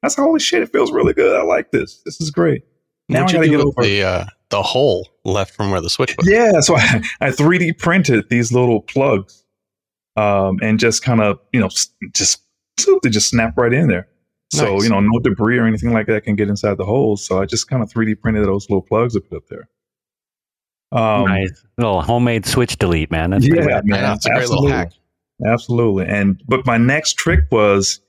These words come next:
Speaker 1: you know, how can I make it feel a little bit better in my hand too, right? And so I, I went and bought these little lead strips that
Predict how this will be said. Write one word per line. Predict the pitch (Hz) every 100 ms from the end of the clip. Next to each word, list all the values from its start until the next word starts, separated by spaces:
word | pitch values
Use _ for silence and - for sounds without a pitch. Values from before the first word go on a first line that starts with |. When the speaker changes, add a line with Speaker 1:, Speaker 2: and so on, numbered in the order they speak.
| _ _ _ _
Speaker 1:
you | 127
know, | 113 95
how | 113
can | 143 143
I | 139
make | 139
it | 110
feel | - _ 131 123 110 101 92 87 -
a |
little | 107
bit | 98 -
better | 101 95 87
in |
my | 90
hand | 90 98 98 90 85
too, | - 92 87
right? | 90 92 95
And | 92 87
so | - 92 92
I, | 92 87
I | 92
went | 90 101 98
and | 92
bought | 101 98 -
these | 95
little | 101 98 92
lead | 95 -
strips | - 110 101 -
that | 98 92